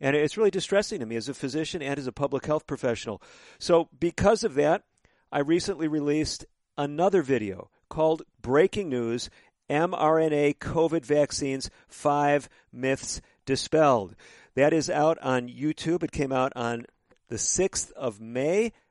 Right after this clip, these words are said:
of twenty twenty-one. And what we're gonna be featuring in this episode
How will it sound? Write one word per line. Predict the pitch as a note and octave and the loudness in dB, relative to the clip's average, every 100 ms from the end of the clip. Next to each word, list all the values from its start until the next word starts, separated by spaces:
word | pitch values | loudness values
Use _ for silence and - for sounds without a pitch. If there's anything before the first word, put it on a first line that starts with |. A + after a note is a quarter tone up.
| - | -10
of | A2 | -10
twenty | - B2+ B2 | -6 -4 -4
twenty-one. | - B2+ B2 B2 C#3+ A#2 F2+ _ _ _ _ | -4 -6 -4 -2 -2 -2 -4 _ _ _ _
And | - C#3+ | -2 -2
what | C#3+ F#3 | 0 2
we're | F#3+ | 2
gonna | F#3 | 2
be | E3 | 0
featuring | - G3+ - F#3 E3 | 0 -2 -2 -2 -2
in | - D#3+ | -2 -4
this | E3+ - | -2 0
episode | D#3 F3 F3+ - D3 B2 G#2+ | 2 2 0 0 2 2 0